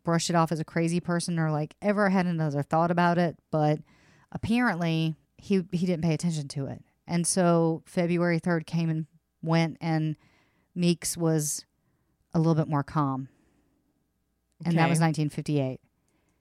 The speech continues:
Speaker 1: Nineteen fifty-nine rolls around, February third rolls around, and then it happens.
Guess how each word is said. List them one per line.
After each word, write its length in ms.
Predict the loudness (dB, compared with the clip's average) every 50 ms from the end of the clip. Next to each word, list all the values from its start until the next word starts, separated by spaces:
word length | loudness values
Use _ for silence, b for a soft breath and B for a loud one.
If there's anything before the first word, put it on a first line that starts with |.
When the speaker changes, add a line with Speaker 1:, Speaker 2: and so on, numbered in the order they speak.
| _ _ _ _ -2
Speaker 1:
Nineteen 320 | -2 0 0 0 -2 -2
fifty-nine 520 | -2 -4 -4 -2 -2 0 0 2 2 2
rolls 240 | 2 0 0 0 -2
around, 420 | -2 -2 -2 -2 -2 -4 -6 -8 -12 _ _ _
February 440 | _ -4 -2 -2 -2 0 -2 -2 -2
third 240 | -2 -2 -2 -2 -2
rolls 220 | -4 -4 -4 -4
around, 340 | -2 -2 -2 -4 -6 -8 -12 -18 _ _ _ _ _ _ _ _ _ _ -4
and 140 | -2 0 2 2
then 100 | 0 0
it 80 | -2
happens. 560 | -4 -6 -10 -10 -12 -16 -18 -18 -18 -18 -18